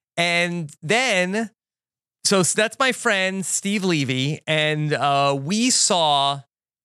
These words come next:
a U F O, and not just, like,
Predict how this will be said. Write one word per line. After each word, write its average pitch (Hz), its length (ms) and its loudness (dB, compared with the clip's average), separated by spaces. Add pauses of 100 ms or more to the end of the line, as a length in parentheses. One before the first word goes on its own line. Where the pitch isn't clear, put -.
a 147 640 -2
U 147 360 0
F 175 220 0
O, - 300 -6 (200)
and 170 140 -2
not 247 200 -2
just, 381 320 -2
like, 185 400 -2